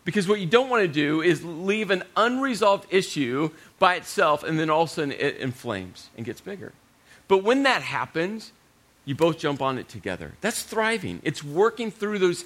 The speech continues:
issues, constantly fine-tuning the dials of your marriage so that you keep moving forward and you keep growing together. And maybe that's your marriage right now. You could say, "Hey, not perfect. Yeah, there's some tension issues. We're working through those issues.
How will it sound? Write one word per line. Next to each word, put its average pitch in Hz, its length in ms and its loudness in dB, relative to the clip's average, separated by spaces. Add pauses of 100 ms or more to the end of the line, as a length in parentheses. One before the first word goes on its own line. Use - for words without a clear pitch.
issues, 120 640 -2 (320)
constantly 233 560 0
fine-tuning 196 800 -2
the 160 80 0
dials 170 420 0
of 139 100 -6
your 147 140 0
marriage 135 640 0 (260)
so 151 120 -8
that 165 100 2
you 170 140 -4
keep - 400 -8
moving 165 320 0
forward 139 400 0 (260)
and 143 220 0
you 156 100 -6
keep 160 320 -6
growing 160 440 0
together. 120 720 -2 (100)
And 143 140 -2
maybe 175 180 2
that's 175 240 -2
your 156 100 -6
marriage 131 300 -6
right - 140 -12
now. 101 140 -14 (880)
You 120 100 -6
could 151 120 -4
say, 143 220 2
"Hey, 151 240 0
not 160 260 0
perfect. 190 460 0
Yeah, 170 140 4
there's 156 180 0
some 151 100 -8
tension 185 420 -4
issues. 170 360 -4
We're 160 140 -2
working 175 340 -4
through 175 180 -4
those 175 220 0
issues. 165 520 -4